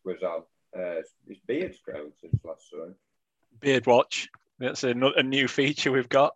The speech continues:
Speaker 2: Um, Beershot are losing now at half time. So they, they conceded a goal two minutes into stoppage time at first half. So that's the United World way, isn't it? So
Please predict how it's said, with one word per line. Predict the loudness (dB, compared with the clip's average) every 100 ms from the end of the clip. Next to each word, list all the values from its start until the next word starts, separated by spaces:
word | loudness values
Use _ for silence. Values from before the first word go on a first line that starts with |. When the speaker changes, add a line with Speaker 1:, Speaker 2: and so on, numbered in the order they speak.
| 0
Speaker 2:
Um, | 2 2 0 -6 -20 -20 -20 -20 -20 -20 _
Beershot | 4 6 4 2
are |
losing | 4 2 2 0 2
now | 2 2
at | 4
half | 4 2
time. | 2 2 2 -2 -4 -14 _ -20
So | 0 4 4 0 -10 -8
they, | -10 -4
they | -2
conceded | 2 2 2 4
a |
goal | 4 4
two | 2 0
minutes | 0 -2 -2
into | -6 -2
stoppage | -2 -2 -4 2
time | 2 2
at | 0
first | 0 2 2
half. | 4 4 0
So | 0 2 0 _
that's | -10 -6
the | 2
United | 4 6 4 2
World | 2 2 4
way, | 2 2 2
isn't | 0 -2
it? | -4 -6
So | -2 -2